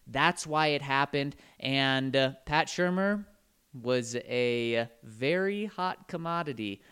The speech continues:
around the league. And so maybe, maybe this process was microwaved a bit in order to see if Rich was willing to make those changes. Uh, and, uh, since he wasn't,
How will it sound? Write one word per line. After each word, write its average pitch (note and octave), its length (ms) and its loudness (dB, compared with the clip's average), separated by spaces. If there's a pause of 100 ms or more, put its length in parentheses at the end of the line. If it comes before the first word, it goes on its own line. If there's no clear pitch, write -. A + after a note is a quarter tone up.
(240)
around A#2+ 380 0
the A#2+ 80 -4
league. B2 420 0 (260)
And A#2+ 140 -6
so C3+ 180 2
maybe, D3 380 2
maybe D3 360 -4
this C#3+ 180 -2
process C#3+ 560 -2
was A#2+ 140 -8
microwaved E3+ 580 -2
a F#3+ 40 -8
bit G#3 240 0
in C3+ 140 -6
order C#3 220 0
to B2+ 440 -2 (760)
see D#3+ 300 0
if D#3 140 -2
Rich D3+ 240 0
was B2 180 -6
willing C#3 360 -2
to G3+ 60 -2
make G#3+ 220 -4
those A3+ 200 0
changes. A#3 540 -4 (360)
Uh, C3 280 4
and, C3+ 440 2
uh, C3+ 80 4 (220)
since - 300 -2
he D3 80 0
wasn't, D3+ 520 2